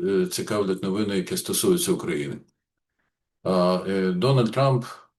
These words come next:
е, в інтерв'ю Reuters, яке відбулось у, у середу, е, сказав, що, е,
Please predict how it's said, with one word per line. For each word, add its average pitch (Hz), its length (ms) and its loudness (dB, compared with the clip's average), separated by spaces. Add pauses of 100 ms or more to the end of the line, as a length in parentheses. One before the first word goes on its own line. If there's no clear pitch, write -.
(220)
е, 175 560 -6 (1400)
в 196 60 -4
інтерв'ю 185 720 0 (920)
Reuters, 131 960 4 (840)
яке 95 760 0 (140)
відбулось 92 840 -2
у, 87 320 -4
у 87 120 -2
середу, 90 600 0 (880)
е, 92 360 2
сказав, 123 460 2
що, 107 420 -2 (360)
е, 87 40 -10